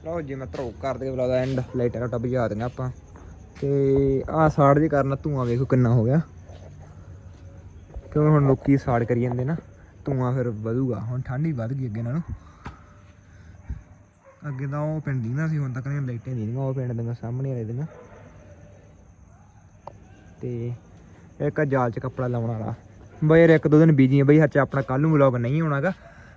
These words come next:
ਕੱਲ੍ਹ ਨੂੰ ਮੈਂ ਜਾਣਾ ਸੀ ਥੋੜ੍ਹਾ ਰਿਸ਼ਤੇਦਾਰੀ 'ਚ ਤੇ ਕੱਲ੍ਹ ਨੂੰ ਵਲੌਗ ਨਹੀਂ ਆਉਣਾ ਆਪਣਾ, ਪਰਸੋਂ ਆਊਗਾ। ਤੇ ਆਹ ਜਾਲ 'ਚ ਕੱਪੜਾ ਵੀ ਲਾਉਣ ਵਾਲਾ। ਬਾਕੀ ਯਾਰ ਆਹ ਵੀ ਮੈਟ ਜਿਹਾ ਧੋਣ ਵਾਲਾ, ਇਹ ਵੀ ਮੈਟ ਧੋ ਦਾਂਗੇ ਆਪਾਂ।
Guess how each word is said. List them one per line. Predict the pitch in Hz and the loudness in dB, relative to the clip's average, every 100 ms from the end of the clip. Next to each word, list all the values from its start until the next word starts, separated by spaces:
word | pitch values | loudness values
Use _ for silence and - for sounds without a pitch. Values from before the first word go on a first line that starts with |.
| - | -10
ਕੱਲ੍ਹ | 139 156 | -4 -2
ਨੂੰ | 160 | 0
ਮੈਂ | 151 143 135 | 0 0 -2
ਜਾਣਾ | 123 113 110 | -2 -2 -4
ਸੀ | 135 | -6
ਥੋੜ੍ਹਾ | 131 127 117 | -6 -4 -2
ਰਿਸ਼ਤੇਦਾਰੀ | 117 - 104 120 | -4 -6 -8 -6
'ਚ | 165 - - - - | -8 -10 -18 -20 -14
ਤੇ | - 127 | -10 -8
ਕੱਲ੍ਹ | - 139 | -6 -2
ਨੂੰ | 180 | 0
ਵਲੌਗ | 160 139 | 2 0
ਨਹੀਂ | 120 110 | -2 -6
ਆਉਣਾ | 110 113 | -6 -8
ਆਪਣਾ, | - 147 175 - - - | -8 -8 -10 -16 -20 -6
ਪਰਸੋਂ | 131 - - 139 | -4 -4 -6 -6
ਆਊਗਾ। | 101 90 113 - - - - - - - - - - - - - - - - - - - - - _ - | -8 -10 -14 -16 -20 -20 -20 -20 -20 -20 -20 -20 -20 -20 -20 -20 -20 -20 -20 -20 -20 -20 -20 -20 _ -10
ਤੇ | 127 - | -8 -8
ਆਹ | 143 | -6
ਜਾਲ | 139 135 123 120 | 0 2 2 2
'ਚ | - 120 110 - - - | 0 -4 -4 -10 -16 -12
ਕੱਪੜਾ | 120 - 123 | -10 -6 -4
ਵੀ | 131 143 | -4 -6
ਲਾਉਣ | 131 | -8
ਵਾਲਾ। | 120 120 113 113 113 - - - - - | -10 -10 -12 -14 -16 -20 -20 -20 -20 -10
ਬਾਕੀ | 135 135 139 | -8 -4 -4
ਯਾਰ | 131 127 | -2 -4
ਆਹ | - 135 | -4 -2
ਵੀ | 156 | 0
ਮੈਟ | 151 131 117 | 0 -2 -2
ਜਿਹਾ | 120 117 | -4 -2
ਧੋਣ | 147 | -4
ਵਾਲਾ, | 131 120 113 - 135 | -2 -2 -2 -6 -6
ਇਹ | |
ਵੀ | 135 | -2
ਮੈਟ | 143 135 120 | -2 -4 -2
ਧੋ | 143 | 0
ਦਾਂਗੇ | 135 120 113 | 0 -2 -6
ਆਪਾਂ। | - | -6